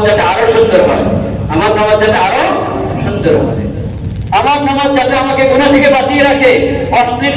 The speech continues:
কথা, অশ্লীল চিন্তা, অশ্লীল কাজ থেকে বাঁচিয়ে রাখে। এবং অন্য ভাইদেরকে দাওয়াত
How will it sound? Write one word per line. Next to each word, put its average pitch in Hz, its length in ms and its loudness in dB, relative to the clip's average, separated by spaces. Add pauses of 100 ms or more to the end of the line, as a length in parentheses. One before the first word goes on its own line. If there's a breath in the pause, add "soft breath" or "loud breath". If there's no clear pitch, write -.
কথা, 247 220 2 (120)
অশ্লীল 247 360 -4
চিন্তা, 262 260 -2 (120)
অশ্লীল 226 380 -6
কাজ 220 100 0 (100)
থেকে 233 240 2
বাঁচিয়ে 214 320 0
রাখে। - 240 -2 (1200 loud breath)
এবং - 140 2 (100)
অন্য 202 160 2 (100)
ভাইদেরকে 226 420 4
দাওয়াত 196 220 0